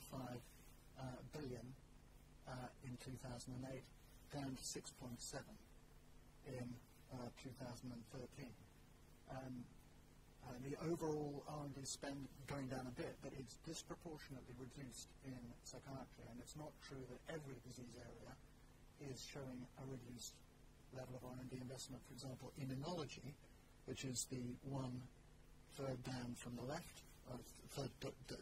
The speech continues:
down from the top on the left, uh, column, you can see that's gone from seven point three billion two thousand and eight to eleven point five. So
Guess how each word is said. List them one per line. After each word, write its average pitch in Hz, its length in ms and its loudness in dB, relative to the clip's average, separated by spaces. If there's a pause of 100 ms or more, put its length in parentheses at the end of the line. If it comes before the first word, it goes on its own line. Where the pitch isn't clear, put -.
down 123 140 8
from 123 160 2
the 123 100 2
top 147 240 2
on 123 60 4
the 123 100 4
left, - 320 0 (560)
uh, 127 160 6
column, 143 320 4 (640)
you 127 60 2
can 135 160 4
see 143 200 8
that's 147 240 6
gone 135 160 4
from 131 160 2
seven 135 320 8
point 127 240 4
three 160 400 4 (240)
billion 127 320 4 (160)
two 123 140 0
thousand 127 340 4
and 135 80 4
eight 127 140 -2 (100)
to 139 160 2
eleven 139 320 0
point 135 220 -4 (100)
five. 156 320 -2 (800)
So 143 140 4